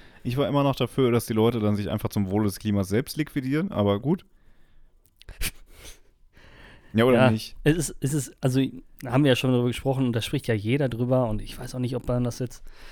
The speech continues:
Speaker 2: aber ich finde das immer alles so doppelmoralisch, ja.
Speaker 1: Ja.
Speaker 2: So, du, dann sitzen die da, protestieren fürs Klima, kleben sich auf die Straße bei fünf Grad Außentemperatur, haben eine Downjacke an, wo sie am lebendigen Leib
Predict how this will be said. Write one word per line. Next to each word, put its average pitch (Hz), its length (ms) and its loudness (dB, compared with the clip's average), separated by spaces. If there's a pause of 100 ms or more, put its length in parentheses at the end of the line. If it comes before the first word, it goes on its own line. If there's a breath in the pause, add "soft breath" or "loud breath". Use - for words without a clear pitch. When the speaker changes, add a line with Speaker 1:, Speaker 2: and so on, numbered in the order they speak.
(420 loud breath)
Speaker 2:
aber 123 180 2
ich 123 100 2
finde 156 140 2
das 139 80 0
immer 139 180 -2
alles 131 180 -2
so 127 100 2
doppelmoralisch, 101 880 -2
ja. 117 100 0
Speaker 1:
Ja. 95 240 2 (960 loud breath)
Speaker 2:
So, 135 160 8
du, 131 140 4
dann 135 500 2
sitzen 175 300 2
die 208 100 6
da, 202 360 4 (1080)
protestieren 160 680 2 (880)
fürs - 280 0
Klima, 180 460 2 (100)
kleben 156 240 4
sich 160 120 -2
auf 156 100 -4
die 139 80 0
Straße 160 460 2
bei 151 200 2
fünf 170 280 -6
Grad 151 180 -2
Außentemperatur, 175 580 -2
haben 180 100 4
eine 165 100 2
Downjacke 117 520 4
an, 104 160 -6 (340)
wo 120 140 2
sie 120 320 4 (120)
am 131 180 4
lebendigen 147 420 4
Leib 143 280 4